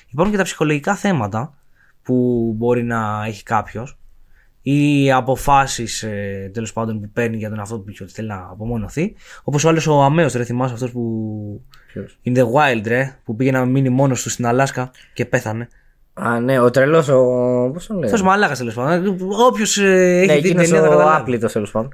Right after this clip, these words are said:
Speaker 1: Ναι, αυτός.
Speaker 2: Ε, να, και το, μου το περάσετε στην ταινία ότι είναι κάτι romantic, πήγε μόνος στη φύση.
Speaker 1: Καλά, εντάξει.
Speaker 2: Ναι, έκοψε το χαρτζηλίκι ο πατέρας και
Speaker 1: Ρε
Speaker 2: πέθανε
Speaker 1: φίλε,
Speaker 2: σαν
Speaker 1: περίμενε,
Speaker 2: αμήνα,
Speaker 1: όχι,
Speaker 2: μαλάκα.
Speaker 1: περίμενε.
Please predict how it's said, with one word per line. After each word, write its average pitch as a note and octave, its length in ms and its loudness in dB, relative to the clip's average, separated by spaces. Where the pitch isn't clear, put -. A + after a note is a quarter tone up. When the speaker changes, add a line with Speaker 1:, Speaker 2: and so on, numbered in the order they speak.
Speaker 1:
Ναι, D#3+ 160 0
αυτός. B2+ 220 2
Speaker 2:
Ε, C3+ 240 6
να, C#3 480 -2
και C3+ 140 -2
το, C3+ 100 4
μου A#2+ 80 -2
το A#2 100 4
περάσετε A#2+ 400 4
στην - 120 -6
ταινία A#2+ 280 4
ότι A#2 100 0
είναι C3 100 -4
κάτι C3+ 240 -2
romantic, B2 600 2
πήγε C3+ 240 0
μόνος C3+ 360 2
στη - 140 -6
φύση. C#3 280 0
Speaker 1:
Καλά, D4 260 2
εντάξει. A3 360 2
Speaker 2:
Ναι, E3 120 6
έκοψε F3 340 2
το E3+ 100 4
χαρτζηλίκι E3+ 320 4
ο D#3+ 40 6
πατέρας D#3+ 320 6
και E3 80 2
Speaker 1:
Ρε E3 60 4
Speaker 2:
πέθανε F3+ 240 4
Speaker 1:
φίλε, F3 80 4
Speaker 2:
σαν - 100 6
Speaker 1:
περίμενε, F3+ 180 4
Speaker 2:
αμήνα, G#3+ 160 2
Speaker 1:
όχι, A2 120 0
Speaker 2:
μαλάκα. F#3 200 4
Speaker 1:
περίμενε. A#2 260 -2